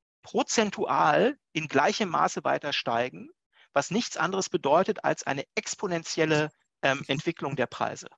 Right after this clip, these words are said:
Na, also wenn ich jetzt zehn Jahre lang jedes Jahr fünf Prozent Inflation habe, dann sind, ist ja mein Preisniveau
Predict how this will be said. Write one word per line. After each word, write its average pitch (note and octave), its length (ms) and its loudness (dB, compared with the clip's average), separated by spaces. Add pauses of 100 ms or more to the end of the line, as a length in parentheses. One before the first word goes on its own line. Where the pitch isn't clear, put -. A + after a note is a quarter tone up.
(600)
Na, A3 100 4
also D3+ 160 2
wenn D#3+ 120 2
ich E3 80 -8
jetzt - 300 -2
zehn B3 180 0
Jahre G#3 300 6
lang F#3 180 4
jedes G3+ 300 -8
Jahr F3 120 2
fünf G3+ 220 -10
Prozent F3+ 340 -4
Inflation E3 580 -6
habe, B2 200 0
dann B2+ 160 -2
sind, E3 220 -8
ist - 180 -8
ja E3 80 2
mein C#3 180 0
Preisniveau D#3+ 840 -2